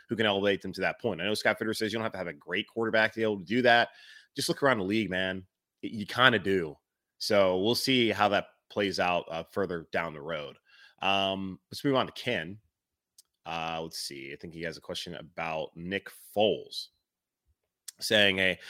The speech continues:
Julian, had you heard if the Panthers have ever had any interest in Nick Foles? Just seems like a slightly better option as he was a free agent and will require no, no assets in a trade. Downside would be that the other team would not pay part of the salary. Just a thought."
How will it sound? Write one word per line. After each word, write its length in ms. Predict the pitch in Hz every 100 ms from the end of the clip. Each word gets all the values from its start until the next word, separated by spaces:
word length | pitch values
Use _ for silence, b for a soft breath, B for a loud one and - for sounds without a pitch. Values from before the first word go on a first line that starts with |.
| B
Julian, 320 | - 147 143 120
had 200 | 135 135
you 160 | 139
heard 220 | 131 175
if 60 | 175
the 60 | -
Panthers 320 | 139 135 123
have 200 | 127 123
ever 160 | 120 120
had 180 | 113 107
any 160 | 110
interest 360 | - 107 123 -
in 60 |
Nick 140 | 101 -
Foles? 340 | 120 120 117
Just 160 | 117 -
seems 200 | 117 104
like 140 | 95
a 40 | 95
slightly 380 | - 110 104
better 260 | 95 107 98
option 340 | 95 95 104
as 280 | 92 85 - B B
he 80 | 117
was 100 | 107
a 40 |
free 180 | 90 104
agent 280 | 131 120 127
and 100 | 98
will 80 | 92
require 420 | 87 101 107 101
no, 280 | 95 101 -
no 200 | 107 87
assets 400 | 101 - 98 -
in 60 |
a 40 | 73
trade. 400 | - 117 113 104 B B _
Downside 420 | 127 135 127 127
would 120 | 120
be 100 | 117
that 140 | 110 107
the 80 | 113
other 140 | 107
team 260 | - 110 104
would 100 | 95
not 260 | 101 98
pay 200 | - 104
part 360 | 98 107 107 -
of 100 | 92
the 60 | 87
salary. 540 | - 117 117 117 101
Just 400 | 80 104 107 - - 92
a 280 | 95 95 92 - -
thought." 440 | 107 87 69 -